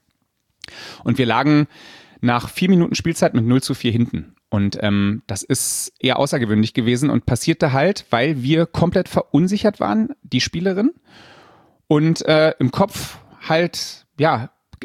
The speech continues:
in dem Sinne gar nichts mehr passierte. Das heißt, die einfachsten Sachen haben nicht mehr funktioniert.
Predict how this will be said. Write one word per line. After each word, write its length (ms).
in 100
dem 140
Sinne 160
gar 160
nichts 220
mehr 80
passierte. 420
Das 160
heißt, 140
die 80
einfachsten 420
Sachen 260
haben 160
nicht 160
mehr 120
funktioniert. 600